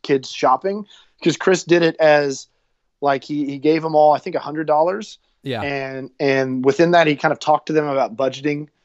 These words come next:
Speaker 1: money because they had to save enough to buy somebody else a gift. And so, like, it was a good le-, you know, it was a good lesson. I thought it was, I thought it was a neat, uh, a neat event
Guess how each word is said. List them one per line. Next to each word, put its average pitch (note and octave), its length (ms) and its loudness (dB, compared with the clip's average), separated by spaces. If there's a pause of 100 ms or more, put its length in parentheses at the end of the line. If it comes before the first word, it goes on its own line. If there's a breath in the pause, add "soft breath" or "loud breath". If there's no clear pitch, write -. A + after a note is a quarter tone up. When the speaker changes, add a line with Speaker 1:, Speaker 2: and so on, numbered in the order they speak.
(280)
Speaker 1:
money D#3 240 2
because C3 260 -4
they C#3 120 0
had C#3+ 140 -2
to C3+ 80 -10
save D#3 320 2
enough D3 260 -4
to C#3+ 60 -4
buy C#3+ 180 0
somebody C#3+ 460 -4
else C3+ 240 -4
a B2+ 60 -10
gift. - 400 -6 (460)
And B2+ 120 -8
so, C3 300 2
like, C3+ 320 0
it D3+ 80 0
was C#3+ 180 0 (100)
a E3 80 6
good G#3 180 2
le-, F3+ 240 2
you F3+ 180 -4
know, F#3 80 -8
it - 40 -2
was D#3 100 -2
a D#3 40 -4
good D3+ 140 0
lesson. F3 380 0
I A#2+ 40 -10
thought A3+ 140 -2
it G#3 60 -6
was, D3 120 -10 (160)
I C#3+ 60 -12
thought G3+ 140 -10
it - 20 -10
was D#3 120 -10
a C3+ 40 -12
neat, D3 280 -8 (140)
uh, B2 180 -8
a A#2+ 80 -10
neat C3+ 180 -8
event A#2 320 -8